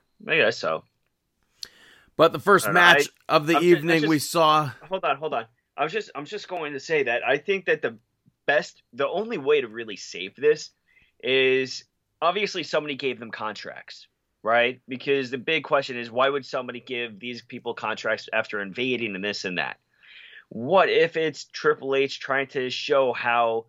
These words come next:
Speaker 1: the Raw and SmackDown creative team has lost such touch where they're taking the people that he has pretty much created and destroy-,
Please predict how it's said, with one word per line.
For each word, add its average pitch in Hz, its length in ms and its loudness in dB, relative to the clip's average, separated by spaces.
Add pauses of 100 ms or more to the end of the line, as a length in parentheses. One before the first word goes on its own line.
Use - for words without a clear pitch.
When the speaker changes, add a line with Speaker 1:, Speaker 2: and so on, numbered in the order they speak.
(420)
Speaker 1:
the 123 160 -2
Raw 131 320 2
and 120 160 -6
SmackDown 117 880 -4 (140)
creative 147 500 -4
team 117 400 -10
has 117 260 -4
lost 127 320 -2
such - 300 -2
touch - 420 0 (300)
where 120 160 0
they're 123 160 -4
taking 123 500 -4
the 110 100 -12
people 127 280 -10
that 110 160 0
he 131 240 -6
has 120 360 0 (160)
pretty 127 220 -4
much 123 320 -4
created 113 680 -2 (420)
and 117 320 -2
destroy-, 135 560 0